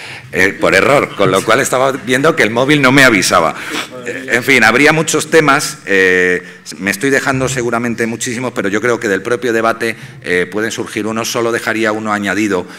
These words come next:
que no sé hasta qué punto, y si Carlos puede decirnos algo, Carlos Martínez, eh, mm, y que además creo que interesa mucho también a Carlos Bayujera, desde luego a dicae también, que sería,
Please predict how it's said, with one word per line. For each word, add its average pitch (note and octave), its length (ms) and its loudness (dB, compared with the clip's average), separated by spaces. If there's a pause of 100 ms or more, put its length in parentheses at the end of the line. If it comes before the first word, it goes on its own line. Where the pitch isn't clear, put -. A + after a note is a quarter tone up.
(160)
que E2 80 -6
no F#2+ 140 -6
sé A2+ 100 -6
hasta - 160 -8
qué G#2 140 -4
punto, G#2+ 260 -6
y F2+ 80 -4
si - 100 -8
Carlos F#2+ 300 -2
puede F#2 200 -4
decirnos F2 340 -8
algo, F2 260 -2
Carlos E2 220 -8
Martínez, F2 420 -8 (380)
eh, E2+ 440 0
mm, E2+ 300 -6 (100)
y F2+ 100 -10
que F#2 100 -4
además F2+ 240 0
creo G#2+ 160 2
que A2 80 0
interesa F#2 320 -2
mucho G2 200 -10
también F2+ 260 -6
a F2+ 40 -6
Carlos F2+ 240 -4
Bayujera, E2+ 420 -4
desde E2+ 220 -4
luego G2 160 -2
a A2+ 60 -2
dicae G#2+ 320 -4
también, D2+ 400 -8 (380)
que G2+ 100 -4
sería, C3 600 -2